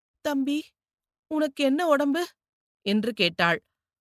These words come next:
ஆயனர் அதற்கு மறுமொழி சொல்லவில்லை. அத்தை திடீரென்று பதற்றத்துடன், "குழந்தை எங்கே? சிவகாமி எங்கே?"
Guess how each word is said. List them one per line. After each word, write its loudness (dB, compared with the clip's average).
ஆயனர் 4
அதற்கு 0
மறுமொழி 0
சொல்லவில்லை. -2
அத்தை -2
திடீரென்று -2
பதற்றத்துடன், -2
"குழந்தை 0
எங்கே? 0
சிவகாமி 2
எங்கே?" -2